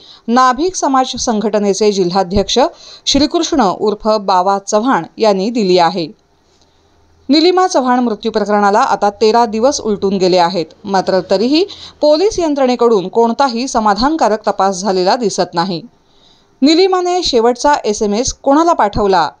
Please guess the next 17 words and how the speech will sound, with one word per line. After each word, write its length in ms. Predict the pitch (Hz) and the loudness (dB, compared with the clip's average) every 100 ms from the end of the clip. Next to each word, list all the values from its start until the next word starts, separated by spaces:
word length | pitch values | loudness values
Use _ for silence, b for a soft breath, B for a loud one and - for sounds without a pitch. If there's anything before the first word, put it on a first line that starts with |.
| - | -4
याचा 300 | 190 185 220 220 | -2 0 -2 0
उलगडा 420 | 214 277 277 233 B B - | 0 2 2 0 B B -2
अजून 320 | 240 339 381 | 0 0 2
का 120 | 359 | 0
होत 200 | 285 262 - | 0 -2 -2
नाही? 280 | 226 226 220 - _ _ b b b | -4 -4 -6 -14 _ _ b b b
निलिमाचे 580 | 240 302 359 349 330 339 | 2 4 4 2 0 0
शेवटचं 500 | - 233 240 240 262 | 0 0 0 2 2
लोकेशन 560 | 208 202 277 - 208 233 | 2 2 2 2 0 -2
निलिमाच्या 460 | 220 247 254 277 | -2 0 0 2
नातेवाईकांनी 720 | 247 208 294 302 294 285 285 | 2 2 2 2 2 2 0
सांगूनही 720 | 311 233 196 240 370 320 277 180 B B B | 0 -2 0 0 2 2 2 -2 B B B
खेड 260 | - 330 427 | 0 2 2
पोलिसांनी 680 | 330 285 277 269 254 214 | 0 0 0 0 0 -2
तिचा 340 | 208 233 240 269 | -4 -4 0 0
त्याच 400 | 277 254 269 - | 2 2 2 0
वेळी 300 | 269 262 | 0 0